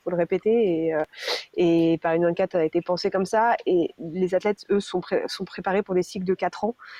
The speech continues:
Et du coup, là, ils sont sur un cycle de cinq ans pour cette année. Donc, ils n'auront que trois ans pour la prochaine édition. Par exemple, si on pense aux athlètes féminines, elles planifient toute leur grossesse, euh,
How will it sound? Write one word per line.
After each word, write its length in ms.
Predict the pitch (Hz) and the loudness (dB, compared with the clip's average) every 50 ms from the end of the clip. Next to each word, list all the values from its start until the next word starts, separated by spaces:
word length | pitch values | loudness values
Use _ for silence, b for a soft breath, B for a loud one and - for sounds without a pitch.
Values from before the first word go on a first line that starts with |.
| B B B | B B B
Et 400 | - - 185 180 180 180 175 170 | 0 4 4 6 6 6 4 4
du 140 | 165 170 185 | 4 2 0
coup, 180 | - - 214 208 | 0 0 0 2
là, 160 | 185 185 185 | 4 4 4
ils 60 | 185 | 2
sont 200 | - - - 190 | 2 0 -2 -4
sur 220 | 180 - - 196 185 | -4 -4 -4 -4 -4
un 60 | 180 | -4
cycle 220 | - - 196 180 | -6 -6 -6 -4
de 100 | 180 190 | -4 -4
cinq 300 | 180 - - 202 190 - | -4 -2 -4 -4 -2 -2
ans 80 | 202 202 | -2 -2
pour 160 | 190 190 - | -4 -4 -4
cette 160 | - 202 - | -2 0 2
année. 200 | 196 196 214 220 | 2 4 4 2
Donc, 180 | 190 180 175 - | 2 0 -2 -2
ils 80 | 190 | 0
n'auront 220 | 190 185 180 185 185 | 0 2 2 2 0
que 120 | - 190 | 0 -4
trois 380 | 180 - - - 214 208 202 202 | -8 -6 -4 -2 0 0 2 2
ans 100 | 214 220 | 0 0
pour 140 | 202 - 180 | 0 0 -2
la 80 | 175 | -2
prochaine 360 | - - 190 180 - 202 196 | -2 -2 -6 -4 -2 0 2
édition. 460 | 196 190 170 190 190 - - 247 285 302 B B B B B B | 2 2 0 -2 -4 0 0 0 0 -2 B B B B B B
Par 80 | - 185 | -2 0
exemple, 260 | 185 185 202 220 208 | 0 2 0 0 -2
si 120 | - - | -2 -2
on 60 | 185 | -4
pense 300 | 185 - 208 214 214 - | -2 -2 -2 -2 -2 0
aux 120 | 208 185 185 | 0 2 2
athlètes 380 | 185 180 - 208 202 - 190 | 2 2 0 -2 0 0 -2
féminines, 460 | 180 - - 196 202 202 208 214 220 226 | 0 2 2 2 4 4 4 4 4 2
elles 160 | - 175 180 | 2 0 -2
planifient 520 | - - 190 180 196 190 - - 226 220 - | -2 0 0 0 0 -2 -2 -4 -4 -4 -4
toute 240 | _ - 214 - | _ -10 -8 -4
leur 180 | 208 190 180 180 | 0 0 2 0
grossesse, 580 | 175 170 185 196 - - 214 208 208 - - - 226 | 0 0 -2 -2 0 0 0 0 0 -2 -4 -4 -2
euh, 200 | 196 185 170 | -2 0 -2